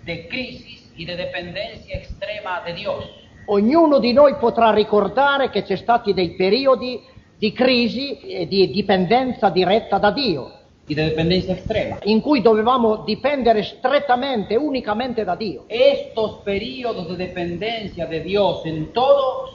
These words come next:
Speaker 1: son periodos gloriosos.
Speaker 2: Ebbene, questi periodi di dipendenza totale, stretta da Dio, sono sempre periodi gloriosi.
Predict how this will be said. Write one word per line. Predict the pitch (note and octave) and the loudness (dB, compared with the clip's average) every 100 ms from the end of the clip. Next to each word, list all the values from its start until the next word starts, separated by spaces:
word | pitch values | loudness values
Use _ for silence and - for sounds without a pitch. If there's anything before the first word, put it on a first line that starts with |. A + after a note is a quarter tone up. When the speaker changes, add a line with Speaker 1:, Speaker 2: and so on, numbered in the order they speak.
| - | -6
Speaker 1:
son | G3 G3+ - - | 0 0 -2 -8
periodos | E3 E3 G3+ G3 F#3+ F#3+ - - - | -8 -8 -6 -6 -4 -6 -8 -14 -12
gloriosos. | D3 D#3+ D#3+ A#2+ G#2 - F3+ | -8 -6 -6 -8 -12 -6 -2
Speaker 2:
Ebbene, | E3+ G#3 F#3 C#3 | 4 4 4 0
questi | - A#3+ C3 - F#3+ F#3+ | 4 4 4 -4 -6 -2
periodi | F#3+ F#3+ B3+ G3+ D#3+ E3+ | 0 2 4 2 2 -2
di | F3+ | -2
dipendenza | F#3+ F3+ F#3+ F#3 A#3+ G#3 - F#3 | -4 0 0 4 4 4 2 -2
totale, | - F#3+ - B3 A3 E3+ D#3+ | 0 -2 2 2 4 2 -2
stretta | - - A#3 A#3+ - F#3+ | -8 -4 0 2 0 0
da | G3+ | 0
Dio, | G3+ D4 A#3+ | -2 -4 -6
sono | - F#3+ F#3 | -4 -8 -8
sempre | - D4 D4+ G#3 A3+ | -4 -4 -4 -6 -8
periodi | - F3 A3+ C4 G#3 A3 - - _ _ _ | -6 -6 -4 -4 -4 -6 -8 -14 _ _ _
gloriosi. | - E3+ B3+ A#3+ G#3 D3 - | -4 4 4 6 2 0 -6